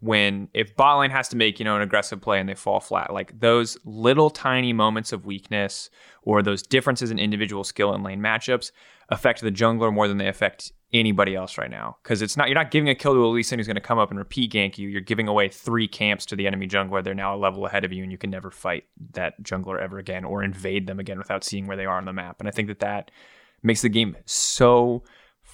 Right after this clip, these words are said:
freaking hard to play out. And it just goes back to what Jankos is saying, where he's like, scrims feel like they're over at level one. And I think that's the thing, is that we know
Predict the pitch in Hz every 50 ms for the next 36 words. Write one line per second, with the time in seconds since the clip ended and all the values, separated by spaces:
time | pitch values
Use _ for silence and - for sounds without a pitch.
0 | - - - 131 139 139 139 - 135 123 113 104 101 107 107 104 101 92 95 -
1 | - - 98 98 104 131 156 143 131 - - 160 175 175 175 190 185 - - -
2 | 170 160 151 - 165 151 143 - - 139 127 117 123 165 202 208 - 139 - 107
3 | - - 107 98 95 95 98 98 101 95 - 101 95 - - - _ _ - 123
4 | 113 - _ _ - - - - - - 131 120 117 - - - 113 113 107 104
5 | 95 95 - - 104 - - 117 117 101 95 95 87 85 95 92 95 95 110 160
6 | 160 104 90 98 98 98 - 113 104 95 98 95 - - 107 - 196 190 127 101
7 | - - 92 110 110 113 147 180 151 107 104 104 113